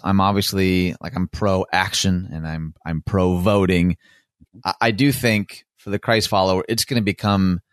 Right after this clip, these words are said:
all the more important for us to be a people of prayer. And, and what's always strange to me is if, you know, again, social media is social media. If you say something like, "Hey, now's the time to pray," there's always somebody that comments like, "And vote." And you're like, "Okay, yeah, and also vote." And so it's like,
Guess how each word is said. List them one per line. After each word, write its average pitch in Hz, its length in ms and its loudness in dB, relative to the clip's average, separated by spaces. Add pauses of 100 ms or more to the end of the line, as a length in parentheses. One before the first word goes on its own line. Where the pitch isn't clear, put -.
(320)
all 123 240 4
the 120 80 2
more 110 180 4
important 92 380 0
for 95 80 0
us 87 80 0
to 90 80 -4
be 87 120 2
a 85 60 2
people 82 260 -2
of 80 160 -2
prayer. 85 380 0
And, 98 280 2 (220)
and 113 140 -2
what's 123 140 0
always 170 380 4
strange 143 400 0
to 120 60 0
me 107 140 4
is 95 300 0
if, - 360 -4 (220)
you 113 100 -4
know, 104 60 2
again, 107 220 2
social 98 260 0
media 95 220 4
is 87 80 0
social 85 220 -2
media. 82 140 4
If 82 80 -2
you 92 80 -2
say 98 120 0
something 101 160 0
like, 90 100 0
"Hey, 117 200 2 (160)
now's 107 180 2
the 98 40 -2
time 98 160 2
to 85 80 0
pray," 87 300 2 (240)
there's 131 100 2
always 143 200 4
somebody 127 200 2
that 98 80 0
comments 104 260 2
like, 104 160 0
"And 247 240 4
vote." 170 440 4
And 101 80 -4
you're 117 100 2
like, 113 140 0 (100)
"Okay, 131 220 2
yeah, 117 340 4
and 120 220 2
also 110 280 4
vote." 98 220 2
And 101 100 2
so 123 60 2
it's 110 100 0
like, 101 200 0